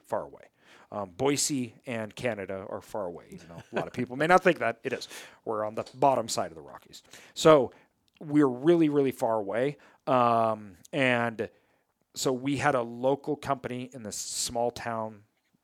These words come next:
five thousand maybe people less. And they would go and do some of the basic functions. Um, break locks, let people in.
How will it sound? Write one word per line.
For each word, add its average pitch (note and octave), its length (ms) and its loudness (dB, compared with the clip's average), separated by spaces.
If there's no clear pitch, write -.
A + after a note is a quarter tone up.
five G#2+ 220 -8
thousand G#2 420 -8
maybe G2+ 260 -10
people F#2+ 380 -10
less. - 320 -10
And A2 300 -6
they B2 160 -2
would B2+ 220 -2
go A2+ 300 -2
and G#2 160 -10
do G#2 180 -10
some G#2+ 200 -10
of G#2 40 -12
the G2+ 80 -12
basic - 400 -8
functions. - 580 -14
Um, G2+ 360 -4
break - 280 -6
locks, G#2 540 -2
let A2+ 160 -8
people G#2+ 320 -12
in. G#2 300 -10